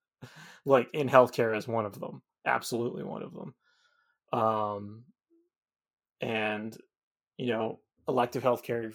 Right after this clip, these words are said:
yeah, yeah, by all means, charge the shit out of people for that. But y-, somebody needs, uh, somebody needs some antibiotic. Antibiotics should be pretty cheap. They should be pretty easy to get to, pretty, pretty easy to get a hold of.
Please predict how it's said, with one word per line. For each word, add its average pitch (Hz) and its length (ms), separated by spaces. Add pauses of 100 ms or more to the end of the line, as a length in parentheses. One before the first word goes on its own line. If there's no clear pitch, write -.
yeah, 135 300 (200)
yeah, 127 120
by 127 160
all 127 80
means, 120 380
charge 123 260
the - 80
shit 131 180
out 117 80
of 113 80
people 117 240
for - 120
that. 107 200 (640)
But 117 360 (340)
y-, 123 220
somebody 123 360
needs, 120 440
uh, 107 340 (1300)
somebody 123 260
needs - 320
some - 180
antibiotic. 117 540
Antibiotics 117 400
should 117 140
be - 20
pretty 113 160
cheap. 107 320 (300)
They 127 40
should 123 140
be - 60
pretty 123 160
easy 117 180
to 110 100
get 113 200
to, 110 160
pretty, 120 420
pretty 127 200
easy 117 520 (520)
to 123 180
get 123 120
a 113 40
hold 110 300
of. - 300